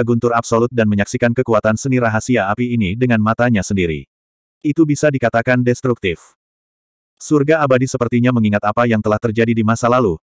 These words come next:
dan tubuhnya bergetar tak terkendali. Seni rahasia inilah yang membakar kota guntur absolut ke tanah.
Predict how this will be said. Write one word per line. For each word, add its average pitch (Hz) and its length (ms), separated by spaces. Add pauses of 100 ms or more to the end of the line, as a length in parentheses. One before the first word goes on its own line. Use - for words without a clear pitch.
(160)
dan 117 160
tubuhnya 120 320
bergetar 120 480
tak 95 160
terkendali. 90 560 (560)
Seni 151 320
rahasia 131 400
inilah 120 400
yang 117 160
membakar 104 320
kota 117 240
guntur 135 400
absolut 135 400
ke - 80
tanah. 85 320